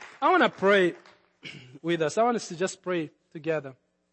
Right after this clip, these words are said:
Um, um, <clears throat> as we pray,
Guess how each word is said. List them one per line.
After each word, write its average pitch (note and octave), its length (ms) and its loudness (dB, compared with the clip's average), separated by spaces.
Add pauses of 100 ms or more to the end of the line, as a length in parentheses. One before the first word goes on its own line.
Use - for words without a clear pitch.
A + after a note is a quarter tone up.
(920)
Um, E3 280 -6
um, D3 200 -8 (160)
<clears throat> - 120 -18 (2000)
as G3 140 -4
we A#3 80 -4
pray, A3+ 340 0